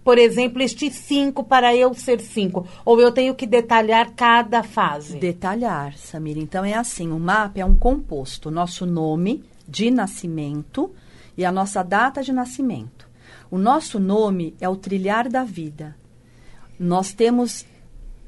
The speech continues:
Speaker 2: um número do s-, nosso nome inteirinho, que ele vai nos dar a direção do que nós temos que trilhar aqui nesse momento.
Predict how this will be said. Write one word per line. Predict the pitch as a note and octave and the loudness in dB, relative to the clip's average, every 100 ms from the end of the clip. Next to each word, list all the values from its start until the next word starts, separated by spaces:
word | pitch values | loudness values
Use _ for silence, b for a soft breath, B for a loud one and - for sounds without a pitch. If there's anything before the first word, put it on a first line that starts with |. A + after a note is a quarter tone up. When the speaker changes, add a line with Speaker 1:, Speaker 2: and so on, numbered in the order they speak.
| - - | -20 -2
Speaker 2:
um | G3 | 2
número | G3+ F#3+ F#3 F3+ G#3+ B3+ | 4 4 4 4 4 2
do | B3 A3 | 0 -4
s-, | - - | -6 -2
nosso | F#3 F3 F3 | 0 -2 -2
nome | F3+ F3 F3 F3 | -2 0 2 2
inteirinho, | G#3+ D4 C4 A3 F3 F3 F3 F3+ A#3+ - b b b - | 0 0 0 0 0 0 2 2 0 -4 b b b -2
que | G3 | 0
ele | F#3+ F#3+ | 2 2
vai | G3+ A3 | 0 0
nos | A#3 G#3+ | 0 -2
dar | F#3 G3+ A#3 | 0 2 2
a | |
direção | G#3 B3 A3 - - - A3+ C#4 F#4 - - | 0 0 0 0 -6 0 2 2 -2 -8 -8
do | G#3+ | -4
que | A3+ | -2
nós | G#3+ G#3+ | -2 -4
temos | - C4+ D#4 D#4+ | -2 0 2 0
que | - | -4
trilhar | D#4 E4+ D#4+ A#3+ G#3+ A#3 - | -4 -4 -2 -2 -4 -6 -8
aqui | A3+ - | -10 -6
nesse | A3 G#3 - A3+ | -4 -4 -6 -4
momento. | A3 A3+ C#3 C#3+ - - | -2 -4 -6 -12 -16 -20